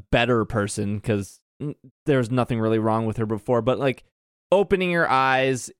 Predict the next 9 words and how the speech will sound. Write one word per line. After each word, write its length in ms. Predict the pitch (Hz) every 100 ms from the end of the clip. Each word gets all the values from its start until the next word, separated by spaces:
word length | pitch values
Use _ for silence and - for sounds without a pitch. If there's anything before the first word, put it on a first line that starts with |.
| _
making 360 | 147 147 139 143
her 80 | 143
more 180 | 131 127
confident, 680 | - - 117 - 113 117 -
encouraging 680 | 123 - 120 117 107 113
her 300 | 104 110 107
throughout 360 | 98 117 113 104
her 120 | 110
journey. 540 | 104 - 104 104 107